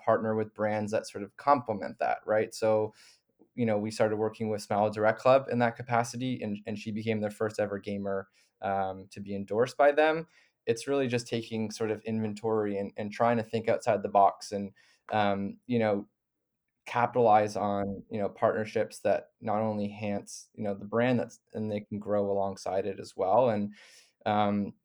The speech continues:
looking for new, newer sort of concepts there. I think, again, from what I said previously about focusing on original I P and content creation,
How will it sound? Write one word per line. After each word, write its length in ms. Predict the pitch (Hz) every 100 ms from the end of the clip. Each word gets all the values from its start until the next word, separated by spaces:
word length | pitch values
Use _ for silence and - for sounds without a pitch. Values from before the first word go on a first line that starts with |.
| _
looking 360 | 135 135 - 135
for 140 | 127
new, 580 | 120 120 123 120 117 113
newer 340 | 120 117 110 110
sort 220 | 110 107
of 160 | 104
concepts 500 | - 104 98 107 -
there. 260 | - 104 104
I 80 | 98
think, 280 | - 101 - _ -
again, 320 | 104 101 101
from 500 | 98 - 101 98 98 -
what 160 | 107
I 80 | 101
said 260 | 98 101 -
previously 460 | 104 101 104 107
about 220 | 101 98 - _
focusing 440 | 104 101 - 104
on 120 | 104
original 500 | 101 101 98 104 98 -
I 160 | 98 101
P 360 | - 107 104
and 140 | 101 -
content 420 | 104 104 110 107
creation, 480 | - 202 - 113